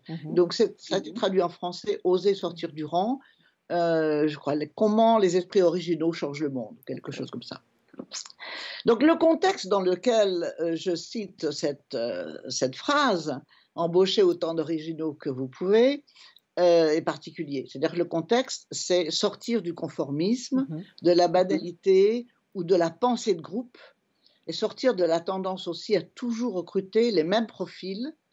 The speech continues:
Speaker 2: euh, et surtout des employés qui ont fait la même chose dans une, euh, dans une vie antérieure ou dans une boîte
Speaker 1: Mhm.
Speaker 2: antérieure.
Speaker 1: Mhm.
Speaker 2: Parce qu'avec cette philosophie, une société devient ennuyeuse parce que tout le monde est formé au même moule.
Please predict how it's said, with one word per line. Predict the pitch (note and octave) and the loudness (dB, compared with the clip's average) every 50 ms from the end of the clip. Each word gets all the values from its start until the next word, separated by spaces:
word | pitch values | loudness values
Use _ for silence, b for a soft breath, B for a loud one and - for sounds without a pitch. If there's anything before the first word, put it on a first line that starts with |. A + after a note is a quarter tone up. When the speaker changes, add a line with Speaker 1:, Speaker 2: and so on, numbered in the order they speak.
| _ _ _ _ _ _ _ _ - | _ _ _ _ _ _ _ _ 2
Speaker 2:
euh, | F3 F3 F3+ F#3 - | 4 4 4 4 2
et | G3+ G3 | 0 0
surtout | F#3+ - G#3+ - _ _ - D4 C#4+ C#4+ D4 | 0 -4 -8 -8 _ _ -10 -8 -8 -6 -6
des | C4 G#3 G3 F3 G3 | -2 -2 -2 -2 -2
employés | G3 G3 F#3+ A3 A3 A3 A#3+ B3+ B3 | -4 -4 -4 -2 0 0 0 0 -2
qui | - - - G#3 | -6 -2 0 0
ont | F#3+ G3 | 0 0
fait | F#3+ - - - - C4 C4+ | -4 -8 -10 -2 0 0 2
la | B3+ A#3+ F#3+ | 2 2 0
même | F#3+ F#3 F3+ F3+ | 0 -4 -6 -8
chose | E3+ - - G3 G3 G3+ G#3 A3 G3+ F3 D3+ | -8 -2 2 4 6 6 6 4 0 0 -2
dans | E3+ E3+ F3 | -2 -2 -2
une, | F3 F#3 F3+ F3+ F3 E3 D#3+ | -4 -8 -8 -6 -6 -6 -4
euh, | D#3+ D3+ D3 D3+ D3+ b b b b b _ | -4 -4 -6 -6 -8 b b b b b _
dans | F3 E3+ | 0 2
une | D#3+ F3 F3+ E3+ D#3+ D#3+ D#3+ D#3 D3+ D3+ | 2 0 -4 -4 -4 -6 -4 -2 -2 -2
vie | D3+ E3+ G#3+ G#3 | -2 2 2 2
antérieure | F#3+ F3+ D#3+ - F3+ E3 D3 D#3+ F3+ F#3 G3+ F#3+ F3 | 2 2 -2 -2 -2 -4 -2 -2 0 0 0 0 -2
ou | D#3 | -4
dans | D3+ D#3 | -4 -6
une | C3+ C#3+ D#3+ D3 | -4 -4 -8 -4
boîte | C#3+ E3+ F3+ F#3+ F3 | -2 -2 -2 -2 -2
Speaker 1:
Mhm. | D#3+ | -6
Speaker 2:
antérieure. | C#3 - C#3+ C#3 C#3 C3 G#2+ F2 - | -6 -6 -10 -10 -8 -8 -8 -8 -10
Speaker 1:
Mhm. | F#3+ F3 D#3 B B F3+ D#3+ B B _ - | -10 -12 -12 B B -18 -20 B B _ -4
Speaker 2:
Parce | F3+ F3+ - - | -4 -2 -2 0
qu'avec | - G3+ F#3 F#3+ F#3+ - | 0 0 0 0 -4 -2
cette | - F#3 E3+ - | -4 -4 -4 -2
philosophie, | - D#4 A3 B3 B3 G#3 G#3+ G3 F#3+ - - C4+ D#4 F4 - _ _ _ b b b b b b _ _ | -4 -2 0 0 2 4 2 2 2 0 -4 -6 -6 -6 -6 _ _ _ b b b b b b _ _
une | A3+ A3+ A#3 | -2 0 0
société | - - A#3+ A3+ - A3+ G#3+ - G#3+ | 0 -2 -4 -2 -2 -2 0 0 2
devient | F#3+ F#3+ E3+ E3 F3 F#3 - | 2 2 2 4 2 2 4
ennuyeuse | - A#3 B3 B3+ B3 A#3 F3+ D#3+ D#3+ D#3+ F3+ A3 - _ _ | 4 4 4 6 4 4 4 2 2 2 2 -2 -6 _ _
parce | - D#3 - - | -12 -12 -8 -6
que | G3+ G3 | -6 -6
tout | G3 - C4 B3 | -4 -2 0 2
le | B3 | 2
monde | C#4 C#4+ C4 | 4 4 4
est | F#4+ - | 2 2
formé | - G3+ F3+ E3 F#3+ F#3+ G3 F#3 | 2 0 -2 0 0 -2 -2 -2
au | |
même | E3 D3+ C#3+ C#3+ | -2 -4 -6 -6
moule. | C3 C3 B2 A#2 F2 | -6 -8 -10 -10 -12